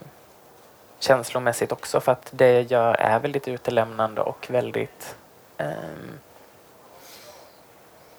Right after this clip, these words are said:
nej, men så här, jag vet inte om jag kommer få,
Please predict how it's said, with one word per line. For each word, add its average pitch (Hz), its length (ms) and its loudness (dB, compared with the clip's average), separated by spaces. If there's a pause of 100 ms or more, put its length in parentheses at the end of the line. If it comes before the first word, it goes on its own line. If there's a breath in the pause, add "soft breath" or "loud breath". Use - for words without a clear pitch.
(840)
nej, - 120 -4
men 170 80 -2
så 160 80 8
här, 151 60 10
jag 147 100 10
vet 143 440 2
inte 143 320 -4
om 131 360 0
jag 127 180 4
kommer 131 220 -2
få, 123 460 4